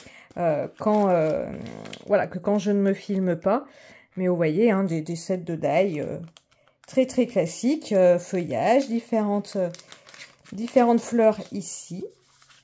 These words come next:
Voilà, donc c'est le cinquante-deux, trois die. Pareil, je vous les présente pas forcément, euh, dans l'ordre, mais je vous les présente par ordre de, euh, grandeur. Ici, un set avec huit die.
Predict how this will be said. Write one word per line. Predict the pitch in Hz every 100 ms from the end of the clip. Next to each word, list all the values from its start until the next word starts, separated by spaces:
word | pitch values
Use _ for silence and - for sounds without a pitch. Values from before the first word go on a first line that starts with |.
| _ - _ _ _ _ _ _
Voilà, | - 180 185 160 -
donc | 226 254
c'est | - 226
le | 202
cinquante-deux, | - 233 226 208 180 160 247 302
trois | - 285 269 269
die. | - 214 - 254 302 185 160 - _ - - -
Pareil, | 233 220
je | 202
vous | 214
les | 214
présente | 233 214 220
pas | 226
forcément, | 226 220 - 226 214 214 208
euh, | 196 185
dans | 175 208
l'ordre, | 208 240 277 254
mais | 208
je | 202
vous | 220
les | 214
présente | - 208 226 254
par | 240 202
ordre | 233 240 214
de, | 196 208
euh, | 254 208
grandeur. | 180 226 294 214 160 - - - -
Ici, | - 359 359 339 302 -
un | 285
set | 285 - 277 285 -
avec | 226 220 233 226 - _ _
huit | 214 240 294 370
die. | 247 233 285 285